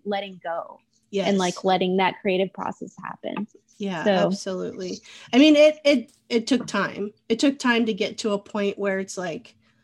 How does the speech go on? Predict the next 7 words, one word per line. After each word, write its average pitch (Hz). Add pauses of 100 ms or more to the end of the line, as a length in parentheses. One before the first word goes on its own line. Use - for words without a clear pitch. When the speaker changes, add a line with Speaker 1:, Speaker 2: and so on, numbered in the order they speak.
(320)
Speaker 2:
now 269
almost, 277 (120)
I 233
still 302
have 311
a 277
few 202